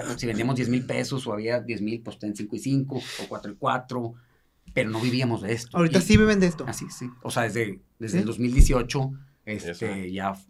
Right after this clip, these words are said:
Speaker 1: full time.
Speaker 2: ¿Cómo tomas la decisión de salirte del trabajo para, o sea, saliste del trabajo para esto?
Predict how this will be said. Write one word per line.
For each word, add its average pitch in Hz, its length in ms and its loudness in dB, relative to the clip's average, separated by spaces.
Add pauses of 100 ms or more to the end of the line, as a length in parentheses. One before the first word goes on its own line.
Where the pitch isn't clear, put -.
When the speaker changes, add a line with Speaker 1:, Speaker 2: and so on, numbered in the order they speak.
(140)
Speaker 1:
full 113 240 -4
time. 101 300 -6 (200)
Speaker 2:
¿Cómo 196 240 2
tomas 208 220 0
la 208 60 0
decisión 180 240 0
de 185 60 -4
salirte 165 280 -2
del 170 100 -2
trabajo 147 400 -8
para, 139 320 -10 (120)
o 151 100 -6
sea, 151 160 -4
saliste 147 300 -4
del 170 100 -2
trabajo 139 260 -6
para 135 200 -8
esto? 131 240 -16